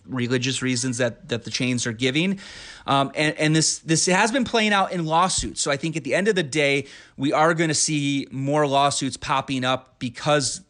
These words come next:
this is just, I mean, it really, if you look nationwide at what's happened at the hospital setting in the last week or so, it's really been, uh, you know, full court press on requiring hospital employees to get vaccinated.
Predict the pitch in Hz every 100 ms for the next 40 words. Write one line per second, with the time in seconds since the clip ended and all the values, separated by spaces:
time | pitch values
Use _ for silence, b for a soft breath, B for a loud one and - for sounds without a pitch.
0 | - 135 127 131 - 135 - 135 127 131
1 | 131 131 123 156 156 143 135 131 135 -
2 | 123 135 160 - 160 131 139 143 131 127
3 | 139 127 123 120 117 123 131 - 135 120
4 | 135 131 127 110 B B B - 127 123
5 | 135 135 123 - 131 139 139 - - 120
6 | 110 - 120 117 117 110 B - 123 127
7 | 135 131 131 120 127 123 117 117 117 -
8 | 110 113 - 113 107 - 131 127 123 -
9 | - 127 - - 143 127 117 - 117 117
10 | 117 113 117 - 123 117 117 117 113 -
11 | 113 107 120 117 - 110 113 110 104 -
12 | 110 107 101